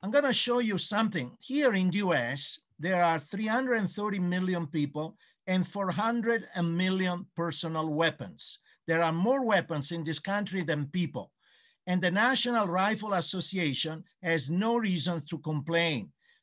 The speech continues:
but they recently made an advertisement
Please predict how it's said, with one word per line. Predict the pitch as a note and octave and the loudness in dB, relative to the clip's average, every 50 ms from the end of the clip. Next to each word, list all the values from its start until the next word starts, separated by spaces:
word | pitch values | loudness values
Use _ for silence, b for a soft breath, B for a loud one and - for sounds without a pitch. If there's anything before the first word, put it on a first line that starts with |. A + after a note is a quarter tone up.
| b _ - | b _ -6
but | D#3 D#3+ D3+ | -4 -2 0
they | F3 F#3 F#3 F3+ | 0 0 0 0
recently | D3 F#3 C4 C#4 - - B3+ B3 A3+ A3+ G3 G3+ | 0 0 0 0 0 2 2 2 2 0 -2 -2
made | F#3+ F3+ F3+ F3+ F#3 F#3 D#3+ | 0 0 0 0 0 0 0
an | F3 E3 D#3+ | 0 0 0
advertisement | D#3+ E3+ D#3 C#3+ F#3+ G3 - - F3 D#3 C#3 C3+ C#3 C3+ - D#3 D#3+ F3 F#3 F#3 | 0 0 0 -2 -4 -4 -4 0 0 2 2 2 0 -2 -2 -2 -2 -2 -4 -6